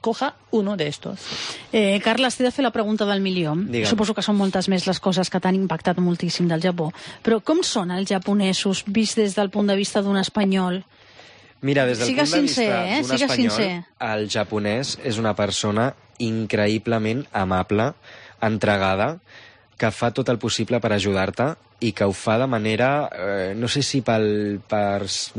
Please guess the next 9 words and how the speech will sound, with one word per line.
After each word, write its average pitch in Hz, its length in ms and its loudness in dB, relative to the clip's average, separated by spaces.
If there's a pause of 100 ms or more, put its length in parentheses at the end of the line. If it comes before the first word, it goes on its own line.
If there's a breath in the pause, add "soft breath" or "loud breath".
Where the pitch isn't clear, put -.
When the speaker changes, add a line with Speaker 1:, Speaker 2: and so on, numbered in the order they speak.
(440 loud breath)
Speaker 3:
no 127 80 0
sé 165 80 2
si 185 160 0
potser 151 320 2
des 127 140 0
d'una 120 240 0
òptica 117 360 -2
més, 110 220 0
diguéssim, 104 720 -2